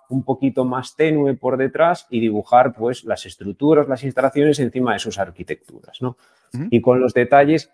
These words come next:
Speaker 1: eso sí, con los detalles, lo, cuando de-, cuando de-, detallamos, eh, sí que nos comparten siempre un ejemplo, ¿sabes? Y nosotros dibujamos como, como ellos tienen el ejemplo. Sí que es verdad que, eh, siempre el primer proyecto cuando viene un cliente nuevo es un poquito más laborioso para nosotros,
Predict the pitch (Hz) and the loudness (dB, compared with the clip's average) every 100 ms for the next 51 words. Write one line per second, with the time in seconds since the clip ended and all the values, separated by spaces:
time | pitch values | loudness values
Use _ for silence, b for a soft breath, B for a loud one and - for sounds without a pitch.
0 | - 135 117 107 87 98 101 98 101 110 | -4 -4 -4 -4 -4 -6 -4 -2 0 2
1 | 117 113 - 104 101 - 104 104 101 87 | 2 -2 -8 -4 -4 0 -2 0 -4 -4
2 | - 101 104 104 110 101 101 104 110 120 | -4 -4 -2 -4 -4 -2 0 2 2 0
3 | 120 120 - 120 123 107 _ _ - - | 0 -4 -2 0 0 -4 _ _ -14 -6
4 | - 113 107 110 107 107 104 101 113 101 | -2 -2 -2 -2 2 2 2 -2 -2 0
5 | 95 92 - 82 - - - 104 78 - | -2 -4 -8 -14 -14 -18 -2 0 0 -6
6 | - 104 90 90 104 98 104 95 107 104 | -6 -4 -2 -2 -2 0 0 2 2 2
7 | 117 - 95 90 87 87 - 92 87 92 | 0 -2 -2 0 -4 -8 -2 -2 0 -2
8 | 90 - 92 87 87 - - - - - | -4 -4 -6 -6 -10 -16 -18 -18 -20 -20
9 | b b b b b - 127 143 123 131 | b b b b b -2 4 4 4 6
10 | 139 139 131 123 - 107 110 - - - | 6 4 0 0 -2 -6 -4 -6 -10 0
11 | 135 139 117 120 117 117 95 101 101 120 | 2 2 0 -4 -4 -6 -6 -6 -4 -4
12 | 113 123 120 123 120 120 120 117 117 120 | -4 -2 0 0 -2 -4 -4 -4 -4 -6
13 | 123 110 117 120 117 120 139 131 101 107 | -6 -4 -2 -2 -2 -2 0 0 0 -6
14 | - 117 - 113 113 113 107 110 107 107 | -8 -6 -4 -4 -4 -6 0 2 2 2
15 | 107 113 104 104 110 107 147 143 131 - | -2 -4 -2 -2 -2 0 0 0 -10 -14